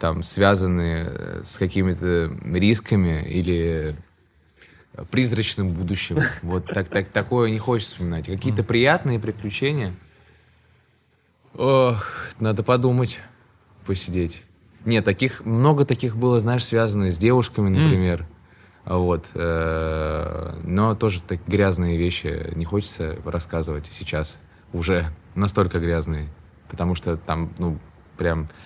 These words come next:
Speaker 1: как сказал Птаха, грязь-грязь,
Speaker 2: <laughs>
Speaker 1: понимаешь? Двойная
Speaker 2: Слушай,
Speaker 1: грязь.
Speaker 2: ну у тебя при этом же прям, э, вот, короче, одна из, э, тем, особенно для там более старых песен, это одноразовый секс, прям огромное количество
Speaker 1: Ну,
Speaker 2: одноразового
Speaker 1: я ж тебе
Speaker 2: секса.
Speaker 1: уже рассказал,
Speaker 2: Ну.
Speaker 1: что, типа,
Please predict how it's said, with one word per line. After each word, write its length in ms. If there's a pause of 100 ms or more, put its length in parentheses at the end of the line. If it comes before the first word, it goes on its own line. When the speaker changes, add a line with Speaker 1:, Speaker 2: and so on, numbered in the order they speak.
(100)
Speaker 1:
как 140
сказал 340
Птаха, 320
грязь-грязь, 640
Speaker 2:
<laughs> 120
Speaker 1:
понимаешь? 400 (760)
Двойная 280
Speaker 2:
Слушай, 180
Speaker 1:
грязь. 100
Speaker 2:
ну 80
у 40
тебя 160
при 160
этом 160
же 140
прям, 340
э, 420
вот, 160
короче, 360
одна 300
из, 280
э, 440
тем, 280
особенно 460
для 240
там 220
более 240
старых 340
песен, 380
это 180
одноразовый 500
секс, 300
прям 220
огромное 420
количество 440
Speaker 1:
Ну, 20
Speaker 2:
одноразового 340
Speaker 1:
я 80
ж 40
тебе 100
Speaker 2:
секса. 100
Speaker 1:
уже 340
рассказал, 500
Speaker 2:
Ну. 40
Speaker 1:
что, 240
типа, 800